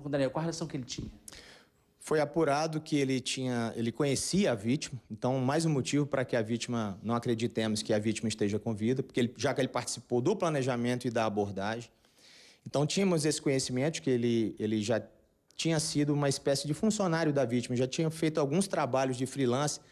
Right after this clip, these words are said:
Speaker 2: já que ele disse que ele trabalhava com eventos. E a vítima, à época, possuía uma distribuidora de bebidas em Samambaia. E nesses trabalhos eles tiveram algum contato. Então, assim, mas não tinham relação de amizade, que foi o que ele tentou fazer a polícia crer,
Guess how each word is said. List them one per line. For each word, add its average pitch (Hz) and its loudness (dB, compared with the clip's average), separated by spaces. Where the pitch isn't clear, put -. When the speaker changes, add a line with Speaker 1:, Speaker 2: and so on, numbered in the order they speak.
Speaker 2:
já 127 2
que - -4
ele 139 2
disse 131 -4
que - -2
ele 131 -2
trabalhava 139 2
com 156 -4
eventos. 127 -2
E 135 2
a 131 2
vítima, 151 0
à 143 0
época, 147 0
possuía 147 -2
uma 147 -4
distribuidora 143 2
de 139 -4
bebidas 135 0
em 139 -2
Samambaia. 131 0
E 131 2
nesses 156 0
trabalhos 143 0
eles 151 2
tiveram 135 2
algum 139 0
contato. 117 -2
Então, 120 -2
assim, 127 -2
mas 131 4
não 170 4
tinham 202 2
relação 165 2
de 151 0
amizade, 151 0
que 196 -2
foi 196 2
o 196 2
que 196 0
ele 190 0
tentou 180 2
fazer 139 0
a 131 2
polícia 123 -4
crer, 143 0